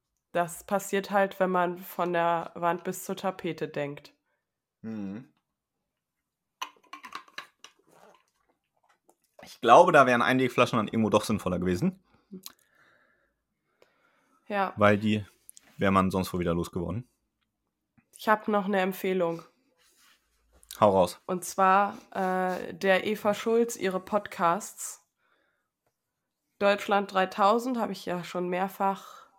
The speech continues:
Speaker 2: Ja.
Speaker 1: hochgelobt.
Speaker 2: Ja, also
Speaker 1: Ähm,
Speaker 2: der kam ihre Podcast-Empfehlung, ja.
Speaker 1: Genau.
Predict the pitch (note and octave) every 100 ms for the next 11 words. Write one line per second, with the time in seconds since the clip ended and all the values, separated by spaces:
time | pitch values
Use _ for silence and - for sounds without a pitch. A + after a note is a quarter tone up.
0 | _ _ _ _ _ - G#3 F#3 G3 G#3
1 | C4 - - - - - - - A2 A#2+
2 | G#3 G#2+ - A#2+ A#2+ F#2+ - - G#2 -
3 | E2 - F#2 D#3 - F#2 F2+ - _ _
4 | - A3 G#3 F#3 F3 -